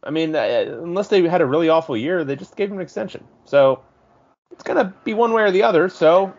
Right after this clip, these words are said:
let's, let's be cautiously optimistic. Let's, uh, let's, let's think good thoughts. What the hell? It can't hurt. Um,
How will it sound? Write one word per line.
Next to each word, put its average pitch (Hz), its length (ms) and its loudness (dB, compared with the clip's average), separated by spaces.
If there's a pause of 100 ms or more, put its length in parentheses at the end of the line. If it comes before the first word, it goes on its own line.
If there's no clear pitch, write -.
(120)
let's, 392 360 -8
let's 247 220 -2
be 262 120 -6
cautiously 226 460 0
optimistic. 214 640 -8
Let's, 147 260 -8
uh, 180 360 -6
let's, - 340 -12
let's 180 180 -8
think 190 200 -8
good 175 200 -4
thoughts. 156 580 0
What - 200 -20
the 175 80 -4
hell? 151 140 2
It - 80 -10
can't 127 180 -8
hurt. 117 240 -8 (880)
Um, 135 540 0